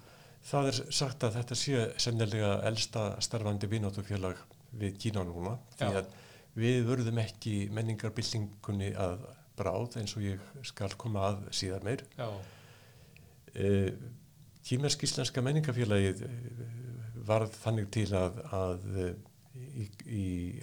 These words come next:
Speaker 1: árið nítján hundrað og fimmtíu þá fór að berast hingað tímarit Esperanto-samtakanna í Kína.
Speaker 2: Já.
Speaker 1: Og menn reyndu þá að komast í samband við Esperanto-samtökin,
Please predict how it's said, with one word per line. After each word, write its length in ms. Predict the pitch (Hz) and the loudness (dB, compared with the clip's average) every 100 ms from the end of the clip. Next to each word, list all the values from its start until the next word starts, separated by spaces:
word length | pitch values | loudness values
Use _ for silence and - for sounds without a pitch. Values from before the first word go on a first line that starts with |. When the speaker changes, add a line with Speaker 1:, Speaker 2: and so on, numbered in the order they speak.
| - - - - | -12 -14 -16 2
Speaker 1:
árið 240 | 107 98 | 2 4
nítján 240 | 104 104 104 | 0 2 0
hundrað 180 | 98 95 | 2 0
og 60 | |
fimmtíu 420 | 135 120 - 101 | 0 -4 2 2
þá 120 | 90 101 | 4 4
fór 160 | 110 107 | 2 2
að 140 | 101 | 2
berast 260 | 120 110 - | 2 0 0
hingað 380 | 107 107 98 - - - - - - - - - - - - | 0 2 2 0 -12 -20 -20 -20 -20 -20 -20 -20 -20 -14 -2
tímarit 560 | 117 107 104 98 - - - - - - | 2 2 0 -2 -6 -18 -20 -20 -20 -8
Esperanto-samtakanna 1200 | 104 - - 101 110 110 123 113 113 113 113 110 | 0 0 2 2 2 2 0 0 0 0 0 2
í 220 | 117 95 - - - - | 2 0 -2 -14 -20 -16
Kína. 360 | - 107 120 135 - - | -2 2 2 0 -6 -12
Speaker 2:
Já. 140 | 139 117 98 95 - - - - - - | -8 -8 -8 -12 -20 -20 -20 -20 -20 -2
Speaker 1:
Og 280 | 107 98 98 - - - - | 4 4 4 -2 -18 -20 -2
menn 200 | 104 110 | 2 4
reyndu 280 | 101 113 104 | 6 4 4
þá 120 | 104 | 4
að 120 | 95 | 4
komast 280 | 101 101 101 | 2 0 0
í 60 | 92 | -2
samband 460 | - 101 107 104 101 | 0 0 0 0 2
við 280 | 101 98 104 | 2 4 2
Esperanto-samtökin, 1000 | - 113 107 110 107 117 113 117 127 | 0 0 0 0 -2 -2 -2 -2 -2